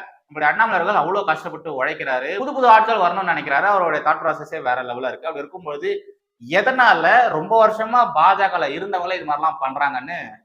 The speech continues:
தெரியல. சரி, இத பாருங்க, செந்தில் பாலாஜி காவல் நீட்டிப்பு.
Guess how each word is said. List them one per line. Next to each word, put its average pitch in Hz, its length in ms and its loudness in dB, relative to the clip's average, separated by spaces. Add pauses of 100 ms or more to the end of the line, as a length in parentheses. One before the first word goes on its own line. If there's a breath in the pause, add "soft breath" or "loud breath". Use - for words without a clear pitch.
(280)
தெரியல. 117 280 -12 (280)
சரி, 165 160 -2 (220)
இத 151 80 0 (100)
பாருங்க, 143 260 2 (240)
செந்தில் 226 380 -2
பாலாஜி 185 360 6 (120)
காவல் 147 340 4 (140)
நீட்டிப்பு. 143 480 -8